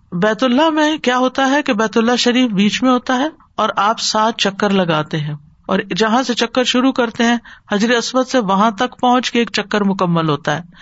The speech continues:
جبکہ صفا مروہ میں آپ صفا سے شروع کر کے مروہ تک ایک چکر پورا کر لیتے ہیں۔ یہ چکر سے مراد گول دائرہ نہیں ہے، بلکہ ایک مقام سے دوسرے تک، پھر مروہ سے صفا تک ایک چکر ہو جاتا ہے، اور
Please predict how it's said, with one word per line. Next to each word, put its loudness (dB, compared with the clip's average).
جبکہ 0
صفا 0
مروہ 2
میں 2
آپ 0
صفا 0
سے 0
شروع 2
کر -2
کے 0
مروہ 2
تک -4
ایک 0
چکر -2
پورا 0
کر -2
لیتے -4
ہیں۔ -8
یہ 2
چکر 0
سے 0
مراد 2
گول 4
دائرہ 2
نہیں 4
ہے، -2
بلکہ 0
ایک 0
مقام 0
سے 0
دوسرے 0
تک، -12
پھر 2
مروہ 2
سے 0
صفا -2
تک -6
ایک -2
چکر -2
ہو 0
جاتا -2
ہے، -2
اور 0